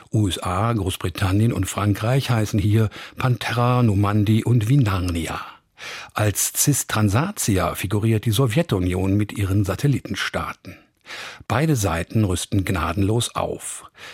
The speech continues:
Der Westen hat eine besonders starke Atombombe entwickelt, C L F oder auch Khalifa genannt.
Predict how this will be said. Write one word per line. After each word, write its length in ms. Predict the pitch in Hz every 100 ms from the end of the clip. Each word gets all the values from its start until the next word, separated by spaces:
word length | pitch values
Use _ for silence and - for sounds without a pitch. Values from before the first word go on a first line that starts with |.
| -
Der 120 | 104
Westen 400 | 98 139 - 170
hat 100 | 135
eine 160 | 101 104
besonders 400 | 101 113 123 107
starke 580 | - - 113 139 147 -
Atombombe 680 | 104 - 175 139 104 92 -
entwickelt, 560 | 98 95 95 101 90 -
C 300 | - - 131
L 180 | - 107
F 360 | 143 143 - -
oder 320 | 113 98 92
auch 280 | 95 - -
Khalifa 500 | - 104 151 151 85
genannt. 600 | - 82 - - - -